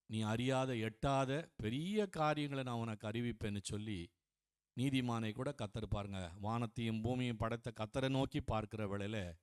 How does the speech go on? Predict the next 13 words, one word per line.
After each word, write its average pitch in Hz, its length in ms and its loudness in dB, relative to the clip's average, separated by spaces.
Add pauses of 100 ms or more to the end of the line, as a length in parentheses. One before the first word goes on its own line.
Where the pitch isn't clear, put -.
இந்த 110 180 0
பூமியிலே 147 420 4
வளரும்படியான, 135 1040 2
செழிப்பாய் 151 500 4
வளரும்படியான 131 720 2
காரியத்தை 107 460 -2
கர்த்தர் 98 280 -6
செய்கிறார். 90 540 -4 (960)
"நீதிமான் 117 640 2
பனையை 131 360 0
போல 139 440 0
செழித்து 117 800 0
வளருவான்." 95 500 0